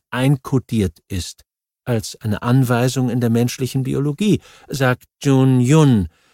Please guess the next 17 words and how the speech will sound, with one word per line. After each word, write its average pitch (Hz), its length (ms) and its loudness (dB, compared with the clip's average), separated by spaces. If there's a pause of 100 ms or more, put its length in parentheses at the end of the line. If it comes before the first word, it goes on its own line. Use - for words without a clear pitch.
(140)
ein 113 200 -6
prominenter 123 640 2
Silicon 113 480 -4
Valley 120 300 0
Investor 120 680 -2
und - 240 -6
Arzt. - 440 -12 (360)
"Und 135 200 0
wenn 151 160 0
etwas 160 440 -6
kodiert 175 560 -4
ist, - 540 -8
kann 147 180 0
man 147 180 0
den 156 220 -2
Code 135 360 -2
knacken. 180 400 -4